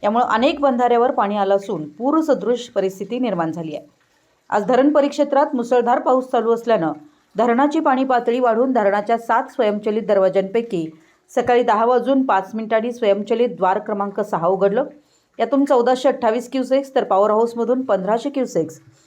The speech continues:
असा दोन हजार नऊशे अठ्ठावीस क्युसेक्स विसर्ग सुरू होता. त्यानंतर सकाळी अकरा वाजून त्रेचाळीस मिनिटांनी ते चार वाजेपर्यंत स्वयंचलित दरवाजे क्रमांक तीन व चार उघडले, असे एकूण चार दरवाजे खुले झालेत.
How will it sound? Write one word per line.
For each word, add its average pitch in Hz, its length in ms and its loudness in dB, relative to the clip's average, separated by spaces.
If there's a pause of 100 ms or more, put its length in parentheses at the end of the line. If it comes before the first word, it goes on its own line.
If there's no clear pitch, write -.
(200)
असा 220 180 0
दोन 262 220 4
हजार 262 260 2
नऊशे 240 300 0
अठ्ठावीस 233 420 0
क्युसेक्स 262 420 -4
विसर्ग 214 320 -2
सुरू 233 200 -6
होता. 160 280 -4 (640)
त्यानंतर 240 300 0
सकाळी 269 400 2
अकरा 233 320 0
वाजून 240 260 0
त्रेचाळीस 233 500 -2
मिनिटांनी 233 480 0 (880)
ते 262 140 4
चार 233 340 0
वाजेपर्यंत 233 580 0 (480)
स्वयंचलित 262 460 2
दरवाजे 226 420 2
क्रमांक 220 380 -2
तीन 214 280 -2
व 208 100 2
चार 202 260 2
उघडले, 202 400 0
असे 233 200 0
एकूण 202 240 -2
चार 214 260 0
दरवाजे 220 360 0
खुले 202 220 0
झालेत. 208 240 -2